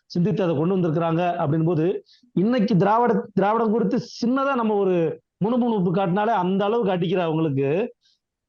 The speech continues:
அன்றைய காலகட்டத்துல அவர் எவ்வளவு பெரிய எதிர்ப்பை அவர் சந்திச்சிருப்பாரு, எவ்வளவு பெரிய சிக்கல்களை சந்திச்சிருப்பாரு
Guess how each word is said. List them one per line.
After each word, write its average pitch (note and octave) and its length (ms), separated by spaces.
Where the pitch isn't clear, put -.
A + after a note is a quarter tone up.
அன்றைய G3+ 420
காலகட்டத்துல A3 420
அவர் G3 200
எவ்வளவு G3 320
பெரிய F3+ 280
எதிர்ப்பை G3+ 280
அவர் D#3+ 240
சந்திச்சிருப்பாரு, D3+ 880
எவ்வளவு G3 300
பெரிய G#3 180
சிக்கல்களை F3+ 500
சந்திச்சிருப்பாரு D3 840